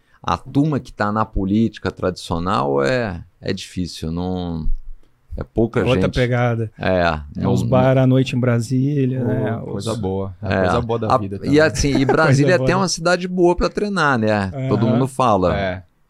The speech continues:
Speaker 1: Tem, é,
Speaker 3: plano,
Speaker 1: tem uns
Speaker 3: tudo.
Speaker 1: triatletas, o Leandro Macedo, que foi um triatleta bem, acho que ainda tá fazendo prova, né?
Speaker 2: Tá.
Speaker 1: Que foi bem conhecido aí, foi pro Pan-Americano. Acho que ele foi pras Olimpíadas também, né?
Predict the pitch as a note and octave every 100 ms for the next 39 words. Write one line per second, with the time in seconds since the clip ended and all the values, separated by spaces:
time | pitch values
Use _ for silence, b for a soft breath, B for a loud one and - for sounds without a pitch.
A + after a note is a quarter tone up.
0 | - G#2 - G#2+ A2 A#2+ B2 A2 C3 A2
1 | A2+ A2+ A2 G#2+ G#2+ G#2 G2+ F#2+ - G2
2 | A2+ G#2 F2 - F#2 F2 E2+ G2 F#2 F2
3 | F#2 F#2+ - F2 F#2 G#2+ F#2 E2+ - -
4 | - - _ - G2+ - D3+ D3+ A2 G#2
5 | E2+ F2+ E2 F2+ F#2 D#2 E2+ G2 G#2+ F#2
6 | F2 G2 G2+ G2 F#2 - F#2+ F#2+ F2+ F2
7 | F#2 G2+ F2+ - _ _ _ _ - E2
8 | - G2 F#2 F2+ D2 - G#2 C#3 - D3
9 | D#3 G#3+ C#3+ D3+ B2 G2+ F#2+ - D#2 D#2+
10 | D#2+ D#2 F#2